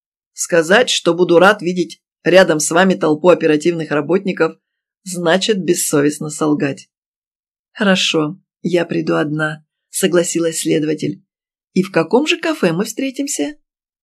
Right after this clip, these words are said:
Я назвал то, в котором мы с Ирен час назад пили вино, и повесил трубку. Интересно, что она сейчас предпримет?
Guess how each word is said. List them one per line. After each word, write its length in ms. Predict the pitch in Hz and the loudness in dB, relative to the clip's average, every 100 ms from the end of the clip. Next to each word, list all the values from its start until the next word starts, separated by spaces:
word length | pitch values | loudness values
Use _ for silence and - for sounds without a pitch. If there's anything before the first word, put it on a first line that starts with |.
| _ | _
Я 260 | - 196 311 | -2 2 4
назвал 560 | 277 233 196 220 220 220 | 4 2 2 2 2 2
то, 200 | 202 226 | 2 2
в 80 | |
котором 400 | 175 175 196 170 | 0 -2 0 0
мы 100 | 170 | -2
с 100 | 190 | -2
Ирен 240 | 160 175 175 | 0 0 -2
час 300 | - 175 - | -4 -4 -4
назад 420 | 156 151 175 190 | -8 -4 -4 -4
пили 220 | 160 170 | -2 0
вино, 420 | 156 151 139 139 _ _ - | 0 0 -6 -10 _ _ -8
и 60 | |
повесил 480 | 185 165 185 170 151 | -2 0 0 -2 -6
трубку. 540 | - 143 _ - 127 _ _ _ _ _ _ _ | -6 -8 _ -16 -16 _ _ _ _ _ _ _
Интересно, 800 | 262 247 214 135 123 - 185 - _ _ | -8 -4 -4 -4 -6 -12 -16 -18 _ _
что 300 | - - 190 | -8 -4 0
она 180 | 233 254 | 0 -2
сейчас 380 | 240 - 233 226 | -4 -6 -6 -8
предпримет? 640 | - 208 - 151 139 - | -10 -12 -8 -6 -6 -8